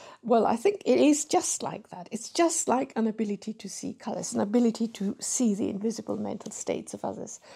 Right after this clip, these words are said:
And therefore, it has a basis in the brain. And we could show this using, um, neuroimaging methods. We could make people do tasks which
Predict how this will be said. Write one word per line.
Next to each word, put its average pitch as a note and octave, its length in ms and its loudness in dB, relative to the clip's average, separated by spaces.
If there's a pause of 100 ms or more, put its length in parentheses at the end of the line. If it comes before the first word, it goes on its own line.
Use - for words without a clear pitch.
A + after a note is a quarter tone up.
(360)
And G#3 220 4 (100)
therefore, - 640 0
it A#3+ 160 -2
has - 380 -12
a G#3+ 60 -12
basis - 460 -8
in G3 100 -12
the G3+ 80 -10
brain. A3+ 340 -6 (1120)
And C#4 120 4
we D#4 80 6
could D#4+ 260 0
show C#4 320 2
this - 500 -10 (180)
using, G#3 800 0 (220)
um, F#3+ 420 -2 (400)
neuroimaging G3+ 760 2 (380)
methods. - 580 -4 (380)
We A#3 200 2
could - 520 -2 (260)
make C#4+ 300 -2
people G3 600 -4 (600)
do D#4+ 220 2
tasks - 720 -6
which - 440 -4